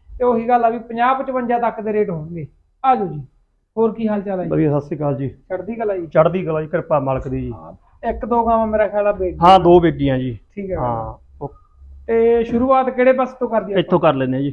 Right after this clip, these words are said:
Speaker 2: ਪਹਿਲੇ ਨੰਬਰ ਵਾਲੀ ਤੋਂ।
Speaker 1: ਆਹ ਬੱਚਾ ਇਹਦਾ?
Speaker 2: ਹਾਂ, ਬੱਚਾ
Speaker 1: ਆਹ
Speaker 2: ਜੀ।
Speaker 1: ਬੱਚੇ ਦੇ ਮਾਰ ਦੇ ਗਾਰੀ ਕੈਮਰਾ, ਨਾੜੂਆ ਦਾ।
Speaker 2: ਨਾੜੂਆ ਨਾਲ ਆ ਜੀ।
Speaker 1: ਨਾੜੂਆ ਨਾਲ ਆ, ਤੇ ਮੇਰਾ ਖਿਆਲ ਆ ਮੇਲ ਆ ਜੀ।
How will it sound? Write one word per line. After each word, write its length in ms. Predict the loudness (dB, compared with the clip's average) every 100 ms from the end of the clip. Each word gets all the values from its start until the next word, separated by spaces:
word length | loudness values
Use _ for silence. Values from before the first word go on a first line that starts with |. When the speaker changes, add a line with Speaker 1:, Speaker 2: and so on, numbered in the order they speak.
| -8 -8
Speaker 2:
ਪਹਿਲੇ 180 | -4 0
ਨੰਬਰ 220 | 0 0
ਵਾਲੀ 140 | 0
ਤੋਂ। 160 | -4 -8 _ -14 0
Speaker 1:
ਆਹ 160 | 2
ਬੱਚਾ 260 | 2 0 0
ਇਹਦਾ? 180 | 0 -2 2
Speaker 2:
ਹਾਂ, 200 | 6 8
ਬੱਚਾ 140 | 6 4
Speaker 1:
ਆਹ 160 | 2
Speaker 2:
ਜੀ। 60 | 4
Speaker 1:
ਬੱਚੇ 100 | 6
ਦੇ 100 | 6
ਮਾਰ 220 | 6 6
ਦੇ 140 | 4 0
ਗਾਰੀ 220 | 0 0
ਕੈਮਰਾ, 340 | -2 0 0
ਨਾੜੂਆ 400 | 2 4 4 2
ਦਾ। 60 | 4
Speaker 2:
ਨਾੜੂਆ 360 | 6 8 8 6
ਨਾਲ 260 | 6 4
ਆ 60 | 2
ਜੀ। 160 | 0 -6 _ _ _ _ _ _ _ _ -12
Speaker 1:
ਨਾੜੂਆ 480 | -4 0 2 4 2
ਨਾਲ 240 | 2 2 2
ਆ, 80 |
ਤੇ 80 | 0
ਮੇਰਾ 240 | -2 -2 -2
ਖਿਆਲ 180 | -2
ਆ 40 | -2
ਮੇਲ 280 | -2 -2 0
ਆ 100 | -4
ਜੀ। 180 | -8